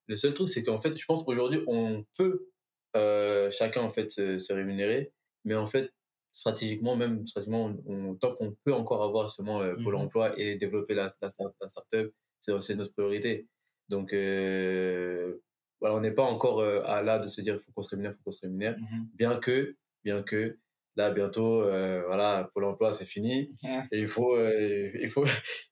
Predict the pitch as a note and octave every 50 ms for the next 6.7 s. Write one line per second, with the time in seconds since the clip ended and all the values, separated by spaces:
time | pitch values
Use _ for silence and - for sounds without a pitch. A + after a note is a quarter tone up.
0 | _ - - C3+ C3+ C3+ C#3 C#3+ - D3+ C3+ G#2+ F#2 - - - A2 G#2 G2+ G#2+
1 | A2 A2 - A2+ G#2+ G#2+ G#2+ G#2 G#2 G2+ G#2 G2+ G2+ - A#2+ A#2+ A#2+ C#3 C3 A#2+
2 | A2 G2+ - _ - _ _ - A#2 A2+ A2+ C3 A#2+ A2+ - B2+ - C3+ C3 C3
3 | B2+ - D3 C3 B2 - - C3 - - A#2 A2 A2 - G#2+ - G#2+ G#2+ G#2 -
4 | A2 G#2+ G#2+ - B2+ C3 A2+ G#2+ G2 G2 - A2 G#2+ - - G#2+ G#2+ A2+ A2 A2
5 | - - G2+ F#2+ F#2+ - - G2 G2 G2 G2 F#2+ G2 G2+ G2+ G2+ A#2 A#2+ A#2 F#2+
6 | G2+ G#2+ G2+ G2+ G2+ G2 F#2+ F#2 F2+ F#2+ A2 - -